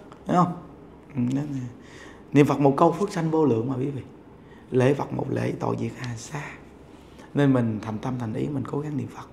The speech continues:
ha. Niệm Phật lớn tiếng có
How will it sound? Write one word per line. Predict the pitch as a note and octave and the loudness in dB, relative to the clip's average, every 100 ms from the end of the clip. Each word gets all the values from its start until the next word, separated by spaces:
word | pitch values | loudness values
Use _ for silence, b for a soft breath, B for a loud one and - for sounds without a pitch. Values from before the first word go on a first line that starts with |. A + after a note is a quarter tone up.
| - | -14
ha. | - C#3+ C#3+ - - - - - B B B B - - - - - - - - - - - - - - - | -6 -6 -6 -16 -20 -20 -20 -20 B B B B -20 -20 -20 -20 -20 -20 -20 -20 -20 -20 -20 -20 -20 -14 2
Niệm | C3 C3+ C3+ | 6 6 4
Phật | A#2 - | -4 0
lớn | D3 E3 D#3+ | 0 2 2
tiếng | D#3+ D#3+ - - - - - - - - - - - - - - - - - - | 2 2 -8 -20 -20 -20 -20 -20 -20 -20 -20 -20 -20 -20 -20 -20 -20 -20 -20 0
có | D#3 | 2